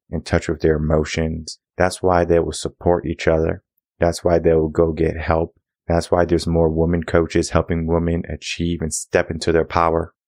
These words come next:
Why do you think that is? It's because women are more open to allow their feelings to be embraced. Men, on the other hand, are not.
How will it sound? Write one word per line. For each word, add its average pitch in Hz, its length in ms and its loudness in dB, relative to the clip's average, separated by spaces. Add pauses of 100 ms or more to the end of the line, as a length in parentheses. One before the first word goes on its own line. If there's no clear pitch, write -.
(220)
Why 87 180 2
do 85 60 2
you 82 60 2
think 82 180 0
that 82 140 4
is? 85 360 -2 (260)
It's - 140 -6
because - 300 -2
women 85 320 0
are 80 80 0
more 80 340 -2
open 80 440 0 (260)
to 85 180 0
allow 80 320 0
their 80 180 -2
feelings 80 960 -2 (320)
to 85 60 0
be 80 180 0
embraced. 78 720 -2 (260)
Men, 90 320 2
on 80 140 0
the 78 100 -2
other 76 160 2
hand, 95 340 -4 (120)
are 113 100 0
not. 110 200 -2